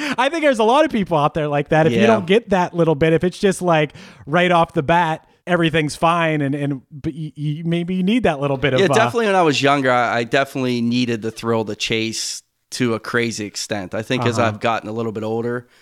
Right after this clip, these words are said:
Speaker 2: I think that that has toned back. I maybe matured a little bit.
Speaker 1: Right.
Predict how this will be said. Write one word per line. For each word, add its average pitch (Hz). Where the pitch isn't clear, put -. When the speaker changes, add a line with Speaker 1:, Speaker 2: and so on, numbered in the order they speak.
Speaker 2:
I 110
think 113
that 101
that 110
has 107
toned 110
back. 107
I 113
maybe 110
matured 113
a 127
little 143
bit. 175
Speaker 1:
Right. 101